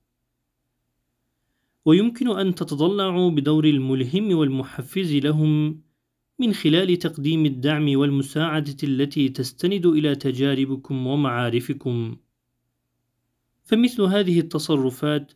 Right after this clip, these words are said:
تعد من الأمور التي ينبغي لمن نذروا أنفسهم للخدمة في سبيل الله التفكير فيها والعمل بها.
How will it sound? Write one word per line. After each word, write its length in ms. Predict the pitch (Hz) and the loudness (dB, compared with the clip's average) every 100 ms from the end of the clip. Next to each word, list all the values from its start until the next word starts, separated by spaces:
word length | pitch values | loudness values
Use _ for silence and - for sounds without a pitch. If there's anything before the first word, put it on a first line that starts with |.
| _ _ _ _ _ - | _ _ _ _ _ -4
تعد 400 | 151 143 190 208 | 0 2 0 0
من 220 | 190 175 | 2 2
الأمور 460 | 156 156 160 185 | 2 0 2 2
التي 600 | 170 143 165 165 156 135 | 2 2 0 0 -2 2
ينبغي 500 | 139 202 180 160 156 143 | 0 0 -2 0 2 2
لمن 380 | 147 143 131 | 2 0 0
نذروا 500 | 127 143 165 160 151 | 0 0 0 0 0
أنفسهم 680 | 143 143 160 156 151 143 135 | -2 -4 -4 -4 -2 0 0
للخدمة 500 | 131 123 156 143 139 | -2 -4 -4 -2 -2
في 320 | 139 135 139 | -2 -2 -2
سبيل 380 | 135 131 131 135 | 0 -2 0 0
الله 480 | 127 123 139 135 131 | 0 0 -2 -2 -4
التفكير 640 | 131 131 120 - 131 123 | -6 -8 -8 -4 -4 -4
فيها 460 | 120 135 123 127 127 | -4 -2 -2 -2 -2
والعمل 540 | 123 113 123 131 117 | -2 -2 -2 -2 -2
بها. 560 | 120 123 120 113 110 | -2 -2 -2 -2 -6